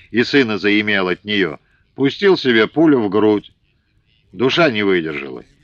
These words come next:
Или вы думаете, что у коммунистов чугунные души? Все примолкли, а Мамонт Петрович дополнил: «В душу к нему не заглянули. Вот что я вам скажу, трибунальцы».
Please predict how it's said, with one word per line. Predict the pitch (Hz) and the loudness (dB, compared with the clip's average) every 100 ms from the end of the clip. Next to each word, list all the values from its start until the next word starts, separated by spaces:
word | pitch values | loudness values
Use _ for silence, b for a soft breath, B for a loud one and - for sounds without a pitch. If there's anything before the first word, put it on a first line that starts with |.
| _ | _
Или | - 113 | -4 0
вы | 123 131 | 2 4
думаете, | 139 147 143 120 127 | 4 4 2 -2 -4
что | - 123 120 | -2 2 2
у | |
коммунистов | 117 117 120 123 135 - 120 | 0 -4 -2 -2 -4 -6 -8
чугунные | - 123 135 123 120 113 | -4 0 0 0 0 -2
души? | 98 95 - 69 _ _ _ _ _ _ _ - | -2 -4 -8 -18 _ _ _ _ _ _ _ -18
Все | - 139 | -2 2
примолкли, | 156 147 147 147 160 143 - 82 69 - | 2 2 2 4 4 2 0 -4 -4 -6
а | 73 | -2
Мамонт | 92 107 110 92 | 0 0 0 -4
Петрович | 107 92 110 120 104 | -4 0 2 2 0
дополнил: | 80 98 - 80 67 60 58 55 _ _ _ _ _ _ _ _ _ | -2 -4 -2 -6 -6 -8 -14 -18 _ _ _ _ _ _ _ _ _
«В | 78 95 | -6 2
душу | 143 151 143 | 4 4 2
к | 131 | 0
нему | 127 123 117 | 0 2 2
не | 107 | 2
заглянули. | 90 85 92 92 92 80 69 60 | 0 0 2 2 0 -4 -6 -6
Вот | 67 107 | -2 -2
что | 120 123 | -2 0
я | 117 | 0
вам | 104 101 | 2 0
скажу, | 90 107 90 90 | -4 -4 -2 -2
трибунальцы». | 85 82 85 87 80 64 - | -4 -4 -2 -2 -4 -6 -16